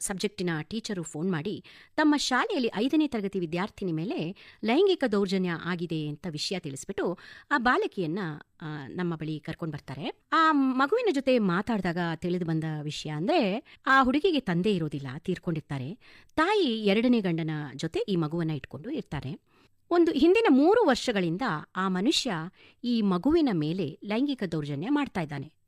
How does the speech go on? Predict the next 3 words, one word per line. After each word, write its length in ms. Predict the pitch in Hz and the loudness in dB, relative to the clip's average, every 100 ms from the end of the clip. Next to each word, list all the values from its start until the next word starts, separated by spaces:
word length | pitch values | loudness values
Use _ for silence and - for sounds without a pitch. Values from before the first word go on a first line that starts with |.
| _ _ - | _ _ 2
ಮಾಹಿತಿ 500 | 254 269 339 381 381 | 4 6 6 4 2
ಶಿಬಿರದಲ್ಲಿ 580 | 339 285 277 269 254 254 | 0 0 0 0 0 0
ಭಾಗವಹಿಸೋವರೆಗೂನುವೆ 1500 | 208 196 196 233 233 233 - 233 196 208 339 392 240 196 | 0 0 0 0 -2 -2 -2 0 0 4 6 6 4 0